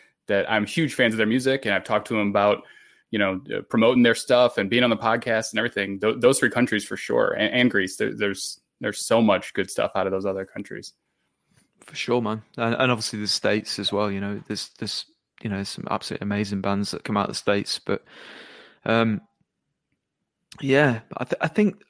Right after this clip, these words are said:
Speaker 2: I think as well, like, you know, it's like people like yourself, you know, you kind of, like, have a will to kind of do something. And I think,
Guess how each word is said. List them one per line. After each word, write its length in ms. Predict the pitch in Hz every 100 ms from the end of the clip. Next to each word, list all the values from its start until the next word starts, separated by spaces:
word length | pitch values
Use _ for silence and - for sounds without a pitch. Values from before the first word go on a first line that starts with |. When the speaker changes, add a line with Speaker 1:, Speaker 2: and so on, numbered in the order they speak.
| -
Speaker 2:
I 40 |
think 220 | - 160
as 120 | 139 123
well, 180 | 143
like, 440 | 120 107 104 - - _ -
you 80 |
know, 100 | 113
it's 160 | 98 -
like 140 | 90 - _ _ _ _ -
people 240 | 135 117
like 140 | 110 -
yourself, 440 | 117 123 131 -
you 80 | 107
know, 80 | 101
you 120 | 101
kind 200 | - 104
of, 180 | 101 -
like, 220 | 71 90
have 180 | - 117
a 60 | 107
will 340 | 101 113 113
to 140 | 107 113
kind 220 | 110 101
of 120 | 98 - _
do 180 | 120 110
something. 560 | - 117 120 - 92 104 _
And 160 | 107 104
I 40 |
think, 300 | - 120 -